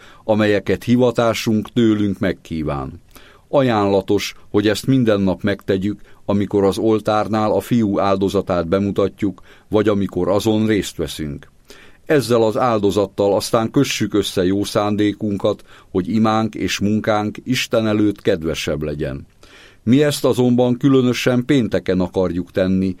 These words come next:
amit a legszentebb szívnek és a mennyei atyának szentelünk. A Szent Háromság imádásáról az Atya, a Fiú és a Szentlélek személyében. Az Atya, a Fiú és a Szentlélek nevében kereszteltek meg bennünket.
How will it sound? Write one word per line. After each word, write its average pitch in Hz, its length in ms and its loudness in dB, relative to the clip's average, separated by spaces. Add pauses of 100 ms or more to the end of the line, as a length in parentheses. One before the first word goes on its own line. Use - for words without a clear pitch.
(240)
amit 98 280 0
a 95 60 4
legszentebb 104 640 0
szívnek 104 640 -4
és 117 220 -2
a - 80 0
mennyei 113 480 2
atyának 82 560 -2
szentelünk. 73 720 -6 (760)
A 98 100 -2
Szent 147 280 0
Háromság 110 560 0
imádásáról 101 920 0
az 78 120 -4
Atya, 110 480 0 (180)
a 110 100 0
Fiú 117 520 0
és 107 240 -2
a 123 40 0
Szentlélek 90 640 -2
személyében. 73 920 -4 (680)
Az - 180 -6
Atya, 101 500 0
a 85 120 -4
Fiú 107 480 -2
és 101 220 -2
a 107 40 -2
Szentlélek 92 640 0
nevében 92 580 0
kereszteltek 92 720 -2
meg 82 240 -4
bennünket. 76 640 -6